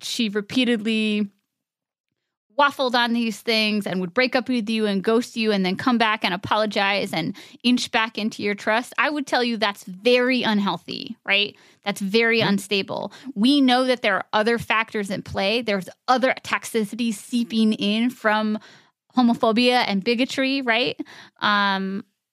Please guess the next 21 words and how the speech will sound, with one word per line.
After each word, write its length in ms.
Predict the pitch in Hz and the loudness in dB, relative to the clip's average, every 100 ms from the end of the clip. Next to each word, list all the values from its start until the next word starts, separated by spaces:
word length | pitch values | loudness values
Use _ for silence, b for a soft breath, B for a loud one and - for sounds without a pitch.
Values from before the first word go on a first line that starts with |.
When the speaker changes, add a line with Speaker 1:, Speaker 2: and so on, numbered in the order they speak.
| _ _ _ - | _ _ _ 0
Speaker 1:
but 220 | 226 - _ 214 | 0 0 _ -2
there 180 | 226 | -2
has 400 | 202 - 262 262 | -2 0 0 -2
to 140 | - 247 | -4 -2
be, 480 | 226 220 214 214 202 _ _ _ - | 0 0 0 -2 -4 _ _ _ -4
there 80 | 214 | -2
has 320 | 220 262 - | 0 -2 -2
to 120 | 277 | -2
be 140 | 233 220 | -2 -2
space 440 | - 233 220 202 | -2 -2 0 -4
for 220 | - 196 | -6 -2
accountability 880 | 185 196 202 190 185 196 190 190 185 B B B | -2 -2 -2 -2 0 -2 0 -2 -4 B B B
within 440 | 214 214 240 214 - _ - | 0 2 2 2 -2 _ -2
all 300 | 277 277 269 | 2 4 4
of 140 | 233 | 2
the 160 | 202 - | 0 0
empathy 420 | 214 214 208 196 | 0 0 -4 -4
that 200 | 185 185 | -4 -4
you're 140 | - 185 | -6 -8
showing 420 | - 185 185 202 | -4 -4 -4 -8
her. 340 | 175 62 220 | -8 -8 -10